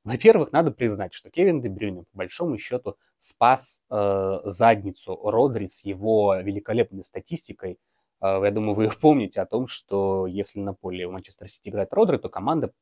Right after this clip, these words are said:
по меньшей мере не проигрывает. По ходу этой встречи, опять же, я уже говорил о том, что да, возможно, Сити бы какой-нибудь свой шальной мячик бы забил в конечном счете, но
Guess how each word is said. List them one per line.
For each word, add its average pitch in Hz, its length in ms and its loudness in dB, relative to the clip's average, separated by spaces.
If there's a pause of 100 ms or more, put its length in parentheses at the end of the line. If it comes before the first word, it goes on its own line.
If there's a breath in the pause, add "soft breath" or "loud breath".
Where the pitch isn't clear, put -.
(160)
по 104 60 -2
меньшей 131 360 -2
мере 123 200 -2
не 113 140 -2
проигрывает. 95 580 -6 (600 soft breath)
По - 60 -4
ходу 160 300 4
этой 165 320 0
встречи, - 480 -2
опять 117 380 -2
же, 98 80 -8
я 101 100 -2
уже 104 160 -4
говорил 107 480 2
о 95 60 0
том, 117 280 0
что - 380 -6 (320)
да, 107 240 6
возможно, 101 380 0
Сити - 240 -10
бы 101 80 -8
какой-нибудь 101 500 -8
свой 101 160 -6
шальной 104 320 -8
мячик 101 400 -10
бы 95 260 -6
забил 156 280 2
в - 80 -18
конечном 101 400 -8
счете, - 320 -12
но 127 180 -2